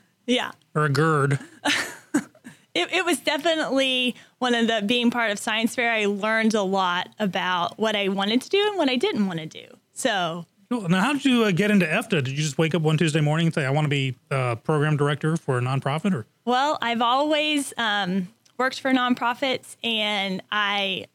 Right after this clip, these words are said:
Speaker 1: my husband is an educator, my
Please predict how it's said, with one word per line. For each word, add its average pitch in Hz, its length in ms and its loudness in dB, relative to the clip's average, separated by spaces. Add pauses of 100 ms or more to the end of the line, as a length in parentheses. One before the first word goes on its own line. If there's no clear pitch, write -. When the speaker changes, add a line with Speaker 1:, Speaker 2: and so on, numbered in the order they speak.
(360)
Speaker 1:
my 208 160 0
husband 254 420 0
is 240 200 0
an 240 120 4
educator, 233 540 -2
my 185 320 -2